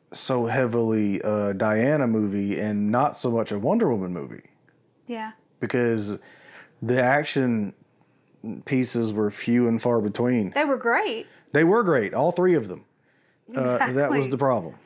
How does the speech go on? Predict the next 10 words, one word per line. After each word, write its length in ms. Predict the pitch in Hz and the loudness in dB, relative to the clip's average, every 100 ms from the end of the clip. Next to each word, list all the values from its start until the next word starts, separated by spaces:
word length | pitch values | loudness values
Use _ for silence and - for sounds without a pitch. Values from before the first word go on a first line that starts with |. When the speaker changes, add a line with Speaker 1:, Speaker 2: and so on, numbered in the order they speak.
| - - - - | -20 -20 -8 0
Speaker 1:
And 120 | 240 | 2
also, 320 | 208 240 262 | 4 4 2
Speaker 2:
Um, 200 | 190 - - _ _ | 0 -6 -20 _ _
Speaker 1:
oh, 400 | 185 185 143 98 - _ _ _ _ | 2 4 2 -2 -10 _ _ _ _
such 420 | - - 190 165 | -14 -2 0 2
strong 360 | - 156 143 135 | 0 2 2 2
Ghostbusters, 920 | 127 127 - 123 117 - 113 107 - _ _ _ _ _ - 98 120 117 | 2 0 0 -2 -2 -2 -2 -4 -8 _ _ _ _ _ -20 -12 -8 -2
girl 260 | 131 135 113 | 2 2 2
Ghostbusters 680 | 117 110 123 117 - 104 101 | 2 0 0 0 0 -2 0
vibes 480 | 113 113 107 101 | 2 2 0 -4